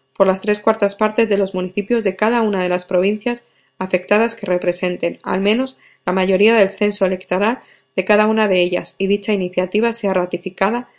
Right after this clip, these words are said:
mediante referéndum por el voto afirmativo de la mayoría absoluta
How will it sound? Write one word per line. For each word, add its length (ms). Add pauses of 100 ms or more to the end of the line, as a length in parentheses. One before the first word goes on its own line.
(180)
mediante 380
referéndum 500
por 160
el 80
voto 240
afirmativo 640
de 100
la 100
mayoría 420
absoluta 600